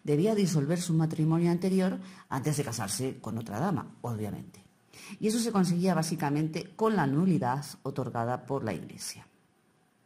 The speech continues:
En aquella época se necesitaba una razón de peso para deshacer un matrimonio, al menos en la práctica.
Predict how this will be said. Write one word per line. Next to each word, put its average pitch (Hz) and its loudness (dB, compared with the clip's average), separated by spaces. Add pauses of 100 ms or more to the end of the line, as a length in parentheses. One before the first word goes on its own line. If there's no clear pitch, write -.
(540)
En 170 4
aquella 196 4
época 240 0
se 214 2
necesitaba 147 2
una 160 2
razón 262 -2
de 180 2
peso 185 -2
para 143 0
deshacer 120 -4
un 113 0
matrimonio, 127 0 (160)
al 113 -8
menos 127 0
en 117 -2
la 98 -4
práctica. - -12